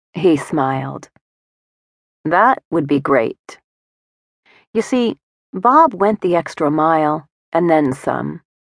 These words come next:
He didn't do it for gain, he did it simply because it's who he is.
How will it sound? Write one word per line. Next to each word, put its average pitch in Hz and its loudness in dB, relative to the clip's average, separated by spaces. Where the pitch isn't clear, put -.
He 214 -4
didn't 294 4
do 262 4
it - 2
for 185 -2
gain, 170 0
he 180 0
did 233 2
it 254 2
simply 262 -2
because 180 -4
it's - -6
who 190 0
he 180 0
is. 135 -4